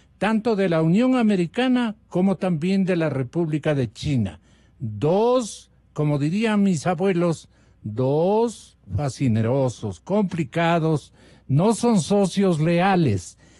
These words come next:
son gente que solamente busca su objetivo estratégico y pare de contar. Entonces, mutuamente se socavan, pero pueden socavar al sistema comercial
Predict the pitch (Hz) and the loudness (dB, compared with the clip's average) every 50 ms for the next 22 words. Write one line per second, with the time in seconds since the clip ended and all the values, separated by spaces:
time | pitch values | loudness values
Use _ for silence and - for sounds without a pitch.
0 | _ _ _ - - 180 196 196 196 - 220 240 214 - 226 208 - 196 190 147 | _ _ _ -6 -2 -2 -2 -2 -2 -2 -2 -2 -2 -2 -4 -4 -2 -2 -4 -2
1 | - 214 233 226 202 185 202 208 180 - 196 156 131 165 220 208 - - 220 214 | -2 -2 0 0 0 2 0 0 0 0 -2 0 0 -2 -2 -2 -4 -4 -2 -2
2 | 196 - - 196 196 220 240 240 233 - - - - - 156 175 123 - 170 165 | -2 -2 -4 -4 -2 -2 -4 -6 -8 -12 -18 -20 -10 -6 -6 -4 -2 -2 -2 -2
3 | - - 208 233 226 208 202 180 - - 185 156 151 131 - - 233 214 170 196 | -2 -2 -2 0 2 2 0 0 0 -2 -4 -4 -4 -4 -4 -4 -6 -4 -6 -8
4 | 226 196 - 214 220 208 175 - - - _ _ - 135 135 120 - - 190 202 | -8 -4 -2 0 0 0 0 -4 -12 -20 _ _ -6 -6 -6 -6 -4 -2 0 2
5 | 202 208 196 170 180 156 - 165 160 147 - - 135 113 95 87 - - - - | 2 2 2 0 -2 -2 -2 -2 -2 -2 -2 -2 -2 -2 -2 -6 -10 -18 -20 -20
6 | - _ _ - 175 - - 269 254 202 - 247 233 190 190 240 269 208 - 247 | -20 _ _ -6 -6 -2 0 -2 -2 0 -2 -4 -4 -2 -2 -4 -2 -2 0 0
7 | 226 208 214 226 202 - 202 190 165 - - 160 147 - - 139 135 - - 208 | 0 0 0 -2 -2 0 -2 -2 -2 -2 -4 -6 -4 -4 -6 -6 -6 -4 -4 -2
8 | 233 202 160 127 95 85 - - - - _ _ - 190 185 180 156 - 247 262 | -2 -2 -2 -2 -4 -6 -10 -18 -20 -20 _ _ -2 0 0 0 -2 -2 -2 0
9 | 262 262 262 240 185 - 226 208 160 - - 170 156 156 180 214 240 240 226 - | 0 0 0 0 0 0 -2 -2 -2 -2 -2 -2 0 0 0 0 0 -2 -4 -8
10 | - - 170 151 127 - 156 147 123 - - 220 226 214 208 202 196 185 180 170 | -6 -4 -4 -4 -4 -4 -6 -6 -6 -2 -2 0 2 2 2 2 2 2 0 0
11 | 156 - - 175 156 147 131 127 - - 202 214 220 220 214 208 - - | -2 -2 -2 -2 -2 -2 -2 -4 -4 -2 -2 0 0 -2 -4 -6 -8 -14